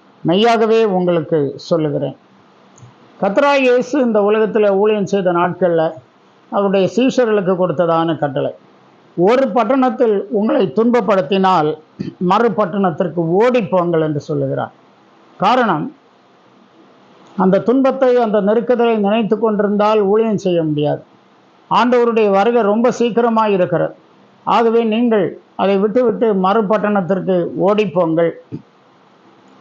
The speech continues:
"மனுஷகுமாரன் வருவதற்குள்ளாக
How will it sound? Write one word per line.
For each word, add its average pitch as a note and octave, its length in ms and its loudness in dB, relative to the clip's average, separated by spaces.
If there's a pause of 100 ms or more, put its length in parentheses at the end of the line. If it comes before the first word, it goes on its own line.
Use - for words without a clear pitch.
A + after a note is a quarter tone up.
(420)
"மனுஷகுமாரன் C4 760 2
வருவதற்குள்ளாக G#3 1160 2